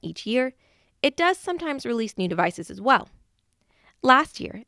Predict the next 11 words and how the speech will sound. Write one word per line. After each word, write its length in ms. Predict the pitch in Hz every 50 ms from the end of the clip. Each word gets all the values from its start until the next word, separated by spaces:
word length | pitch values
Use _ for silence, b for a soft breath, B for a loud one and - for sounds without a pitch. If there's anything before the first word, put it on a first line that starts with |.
| _
the 80 | - 294
company 360 | - 262 262 - 320 330 320 -
unveiled 520 | 269 254 214 202 190 175 175 175 175 - _ -
its 220 | 262 262 - -
new 160 | 254 233 226
six 280 | 214 - - 240 - -
thousand 340 | - 214 202 196 - 196 175
dollar 280 | 185 175 170 165 165
Mac 320 | 180 190 - - - - -
Pro 160 | - 185 160
desktop 540 | - - 214 220 - - - - - -